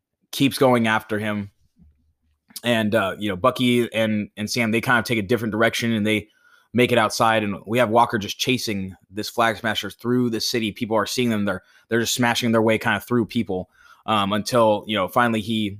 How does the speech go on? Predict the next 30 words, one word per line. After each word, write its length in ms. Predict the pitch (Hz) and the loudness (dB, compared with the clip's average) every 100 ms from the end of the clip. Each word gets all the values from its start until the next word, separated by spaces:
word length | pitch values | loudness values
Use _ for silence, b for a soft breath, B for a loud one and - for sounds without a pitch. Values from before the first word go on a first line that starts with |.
| - | -8
I 40 | 123 | -2
don't 80 | |
know 60 | 135 | 0
if 100 | - | 0
he 240 | 113 92 76 | -2 -4 -4
hits 180 | 131 127 | -6 -2
him 80 | |
with 100 | 117 | -2
a 60 | 87 | -2
shield 380 | - 131 135 131 | 0 4 4 4
or 120 | 110 | 2
he 140 | 117 | 2
get, 180 | 113 117 | 0 0
you 80 | 113 | 0
know, 80 | 101 | 0
he 120 | 117 | 2
basically 320 | 101 127 120 | 2 2 2
gets 220 | 104 - | 2 2
the, 140 | 113 98 | 0 -4
you 200 | 82 110 | -4 -4
know, 140 | 101 92 | -2 -4
the 300 | 92 101 90 | -4 -4 -4
jump 320 | 90 123 117 | 0 2 4
on 120 | 107 | 2
him, 180 | 98 92 _ _ _ _ | 0 -6 _ _ _ _
knocks 340 | 92 113 135 - | 0 2 4 2
him 120 | 127 | 2
down, 460 | 127 120 101 98 - _ _ _ - | 4 4 2 -4 -10 _ _ _ -6
and 100 | 110 | -2
then 220 | 117 | -2